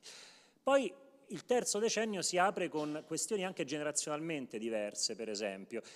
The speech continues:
Mentre i primi vent'anni sono stati dominati da un ritorno dell'inten-, dell'interesse politico verso l'arte contemporanea,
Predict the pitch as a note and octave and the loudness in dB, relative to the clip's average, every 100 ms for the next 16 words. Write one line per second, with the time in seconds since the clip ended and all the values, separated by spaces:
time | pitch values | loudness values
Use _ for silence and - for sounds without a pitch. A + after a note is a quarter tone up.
0 | - F#3 G3+ F#3+ E3+ E3 C#3+ C#3 G3+ F3+ | -4 -2 2 0 2 0 -2 2 2 2
1 | B2+ B2 D#3+ C#3 B2+ C#3 F#3+ F3+ C3+ A#2+ | -2 -2 -2 -2 -2 -2 2 2 0 -2
2 | A#2 B2 G3+ G#3+ C#3+ B2 A#2 A2+ - A#2+ | -4 -2 2 2 2 -4 -6 -6 -8 -8
3 | A#2+ - A#2+ A#2+ A2+ B2+ B2 - A2+ B2+ | -6 -6 -4 -4 -4 -4 -2 -4 -2 0
4 | G3+ - A2+ A2 A2 - A#2 A#2 - B2+ | 0 -2 -4 -2 -2 -2 -2 -4 -4 -10
5 | C3 D#3 D3 A3 E3+ B2 E3+ | -6 -6 -2 2 4 4 2